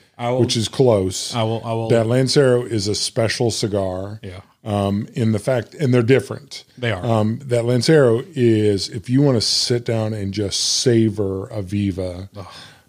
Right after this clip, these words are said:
Speaker 2: um, it is, it, you can't smoke it quick.
Speaker 1: Mm-hmm.
Speaker 2: You can't, um,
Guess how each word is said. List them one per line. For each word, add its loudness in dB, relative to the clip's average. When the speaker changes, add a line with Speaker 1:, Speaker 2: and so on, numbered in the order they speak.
Speaker 2:
um, -2
it 4
is, 2
it, -2
you -2
can't 0
smoke 2
it -4
quick. -2
Speaker 1:
Mm-hmm. -6
Speaker 2:
You 2
can't, -2
um, -2